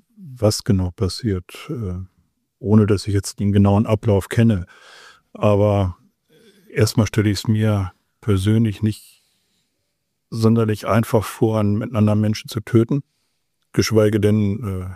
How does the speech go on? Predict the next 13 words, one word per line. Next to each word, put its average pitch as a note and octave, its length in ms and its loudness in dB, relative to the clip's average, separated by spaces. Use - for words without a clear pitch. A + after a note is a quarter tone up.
jetzt G2+ 220 -2
nicht G#2+ 180 0
auf A2+ 180 0
eine G2 120 0
Entfernung G2+ 540 2
zu - 120 -10
erschießen, A#2 540 0
sondern G#2 540 0
wirklich B2+ 420 -8
face A#2 320 2
to G#2+ 120 0
face, A2+ 440 0
äh, A2 220 -4